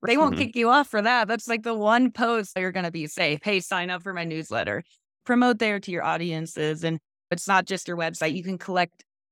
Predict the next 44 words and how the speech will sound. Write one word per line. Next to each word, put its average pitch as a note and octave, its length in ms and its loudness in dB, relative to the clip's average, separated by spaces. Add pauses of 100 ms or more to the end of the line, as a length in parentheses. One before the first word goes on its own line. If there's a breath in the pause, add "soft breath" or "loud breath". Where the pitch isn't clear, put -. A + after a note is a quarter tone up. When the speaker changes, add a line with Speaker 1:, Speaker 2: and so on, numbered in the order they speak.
Speaker 1:
emails F#3+ 560 2
at E3+ 140 0
events. E3 580 -2
I F3+ 100 2
think F3 200 -4
that's D#3+ 240 0
another D#3+ 320 -2
big F#3 220 -4
one G3+ 80 2
Speaker 2:
Mm-hmm. F3+ 60 2
Speaker 1:
where E3+ 80 2
I F3 100 2
see G3 220 -4
people G#3 320 0
and G3+ 120 2
I'm F#3+ 100 -2
like, F3 220 -4
"I A3 60 -2
go C4 120 -2
to B3 140 2
events A3+ 320 0
all G#3 140 0
the G3 100 -6
time D4+ 460 2
in G3 160 4
cannabis." E3 400 -2 (400)
I D4 40 6
went F4 180 4
to C4+ 60 0
one A#3 380 6 (100)
the A3+ 140 0
other A3 140 0
day. G3+ 200 4
There F3+ 100 2
were F#3 80 2
thirty F#3+ 340 -2
people F#3+ 340 -6
in G#3+ 80 2
the G#3+ 80 2
room, A3 400 0
not A#3+ 200 4
a A#3+ 80 4
single A#3 460 0
per-, G#3+ 180 -6